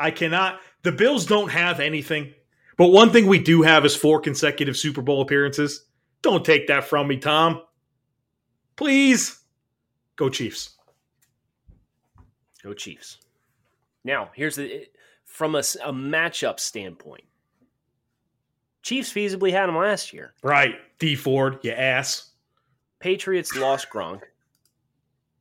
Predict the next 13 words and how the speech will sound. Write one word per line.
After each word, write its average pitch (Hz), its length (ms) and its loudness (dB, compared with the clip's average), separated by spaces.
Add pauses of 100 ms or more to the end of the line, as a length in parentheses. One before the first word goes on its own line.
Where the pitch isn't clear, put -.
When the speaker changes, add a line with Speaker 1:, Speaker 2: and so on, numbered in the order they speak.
(320)
Speaker 2:
who 156 120 -6
was 143 140 -2
a 139 40 -6
huge 190 400 -4
presence 113 440 -6
in 117 60 -6
that 107 220 -8
game 104 220 -12
as, 104 300 -10
as 101 220 -12
a 95 40 -16
run 95 220 -12
blocker. 73 420 -20